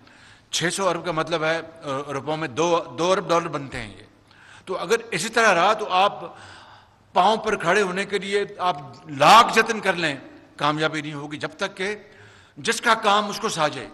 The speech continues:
ये काम private sector का है। हुकूमतें अपना, एम, एम, जो ए-, ए-, एयर कंपनियां, steel मिलें, steel mill plants, अपना, अपना petroleum, ए, industries,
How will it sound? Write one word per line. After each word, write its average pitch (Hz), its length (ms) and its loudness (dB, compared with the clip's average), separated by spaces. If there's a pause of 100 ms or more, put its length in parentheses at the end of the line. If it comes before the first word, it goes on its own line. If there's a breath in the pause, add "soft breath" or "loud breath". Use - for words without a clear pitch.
ये 131 220 -2
काम 185 340 -2 (440 loud breath)
private 220 280 0
sector 220 240 -8
का 202 160 -2
है। 113 300 -8 (260 loud breath)
हुकूमतें 208 720 -4 (260 loud breath)
अपना, 185 520 -2
एम, 151 260 -10 (140)
एम, 135 300 -8
जो 156 380 -8
ए-, 156 40 -12
ए-, 156 440 -12
एयर 214 140 -2
कंपनियां, 190 580 -4
steel 208 360 -8
मिलें, 180 440 -4 (320 loud breath)
steel 214 240 -4
mill 214 100 -2
plants, 175 500 0 (280 loud breath)
अपना, 165 340 -4 (440)
अपना 165 300 -8
petroleum, 175 800 -8 (260 loud breath)
ए, 175 120 -8
industries, 170 640 -8